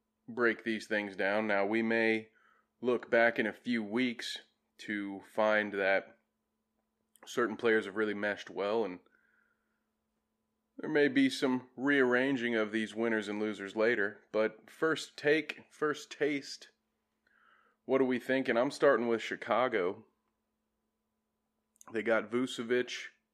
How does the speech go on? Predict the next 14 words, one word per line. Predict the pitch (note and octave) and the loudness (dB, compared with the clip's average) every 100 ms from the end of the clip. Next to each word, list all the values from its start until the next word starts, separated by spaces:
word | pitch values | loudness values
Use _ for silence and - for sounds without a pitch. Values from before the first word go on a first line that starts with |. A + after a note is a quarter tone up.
| _ _ _ _ _ _ _ _ _ _ _ _ | _ _ _ _ _ _ _ _ _ _ _ _
in | A2 | -8
exchange | G#2 - - B2 A#2+ A#2 A2 - | -8 -8 -2 0 2 0 -4 -6
for | A#2 A2 G#2 F#2+ F2 _ _ _ _ _ _ _ _ - | -4 -2 0 -2 -6 _ _ _ _ _ _ _ _ -8
two | - C3 | -2 -2
players | - A#2+ A#2+ A#2+ A2+ - - _ _ _ _ _ _ _ _ _ - | 2 2 4 2 -2 -12 -14 _ _ _ _ _ _ _ _ _ -14
and | G#2 | -14
two | - C3 A2+ | -6 -6 -6
future | B2 A#2 G2+ | -6 -8 -6
draft | F#2+ A2+ B2 - | 0 2 2 0
picks. | - B2 - - - _ - | 0 0 -2 -12 -14 _ -8
Um, | G2 G2 F#2+ F#2 F2+ _ - _ _ | -4 0 0 -2 -8 _ -20 _ _
they | G2+ | -2
also | G#2 G#2+ - G2+ | 0 0 -2 -4
acquired | - A#2 G#2 G#2 G2 | -2 0 2 4 2